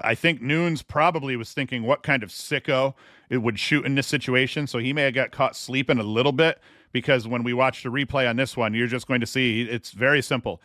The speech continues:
"I'm going to bully you into the middle of the field because I'm bigger and stronger than you. I've got a cannon. I'm gonna let this rip." Nunes kinda looked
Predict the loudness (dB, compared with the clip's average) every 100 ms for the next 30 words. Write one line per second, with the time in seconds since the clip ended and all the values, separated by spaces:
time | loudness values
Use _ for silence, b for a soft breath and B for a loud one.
0 | b b -2 2 4 2 0 0 4 4
1 | 4 2 0 0 0 0 0 2 2 2
2 | -2 0 0 2 2 2 0 2 4 4
3 | 2 2 2 2 0 B B -2 0 0
4 | 0 0 2 0 -2 -4 -4 -2 -2 -2
5 | 0 -4 0 2 2 0 -2 0 0 -2
6 | -6 -4 0 2 2 0 -2 -14